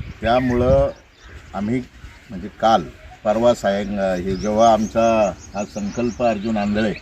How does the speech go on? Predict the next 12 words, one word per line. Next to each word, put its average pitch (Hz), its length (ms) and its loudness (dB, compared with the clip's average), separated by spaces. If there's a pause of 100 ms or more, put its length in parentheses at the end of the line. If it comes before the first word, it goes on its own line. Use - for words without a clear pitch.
(880)
हा 95 80 -6
जेव्हा 107 260 -2
इथनं 113 300 -4
रस्त्यानं 113 500 -2
सं-, 98 220 -4
सायंकाळच्या 101 600 -2
वेळेस 110 240 -4
दूध 101 300 -8
टाकण्यासाठी 107 600 -6
चालला, 98 440 -4 (640)
तर 104 100 -8
याचं 110 300 -2